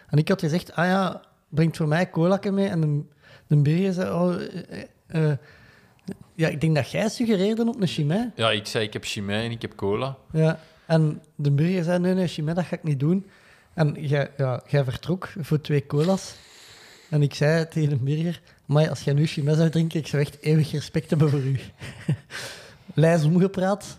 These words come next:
Speaker 2: Ja.
Speaker 1: Eh, dus die bestelde nog last minute een Chimay bij u.
Speaker 2: Ja.
Speaker 1: Eh, en ook even heel raar, de Hendrik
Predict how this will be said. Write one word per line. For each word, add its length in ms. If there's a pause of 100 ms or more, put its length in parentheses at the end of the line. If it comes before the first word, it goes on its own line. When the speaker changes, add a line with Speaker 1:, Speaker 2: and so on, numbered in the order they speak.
(140)
Speaker 2:
Ja. 440
Speaker 1:
Eh, 280 (400)
dus 180
die 100
bestelde 640
nog 320 (260)
last 280
minute 260
een 60
Chimay 300
bij 120
u. 40
Speaker 2:
Ja. 240 (680)
Speaker 1:
Eh, 260
en 240 (480)
ook 180
even 200
heel 240
raar, 320
de 100
Hendrik 500